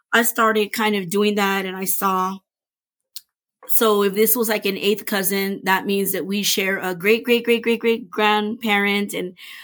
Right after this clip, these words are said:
I started kind of trying to figure out, 'cause I, I could do that on my mom's side. The only difference was, even though I had the version of Ancestry that allowed me to match records, I couldn't access anything from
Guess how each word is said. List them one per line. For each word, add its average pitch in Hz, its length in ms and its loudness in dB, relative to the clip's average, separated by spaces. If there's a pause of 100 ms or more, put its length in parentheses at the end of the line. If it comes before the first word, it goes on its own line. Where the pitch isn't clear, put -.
I 202 80 2
started 202 300 2
kind 214 220 0
of 202 120 -2
trying 202 360 2
to 180 300 -6 (920)
figure 240 560 0
out, 220 500 0 (320)
'cause 214 160 -2
I, 220 240 4
I 220 120 2
could 214 180 0
do 294 160 2
that 339 100 2
on 233 100 2
my 202 100 0
mom's 233 360 4
side. 180 300 -4
The 190 140 -2
only 233 200 2
difference 220 500 0
was, 185 380 -4
even 233 280 2
though 214 120 2
I 208 120 2
had 196 360 0
the 175 300 -6 (520)
version 214 400 4
of 185 200 -2
Ancestry 208 560 2
that 190 140 -2
allowed 190 400 0
me 202 180 2
to 190 80 -2
match 190 500 -2
records, 208 540 -2 (480)
I 208 80 2
couldn't 330 360 2
access 311 280 0
anything 285 400 2
from 233 180 0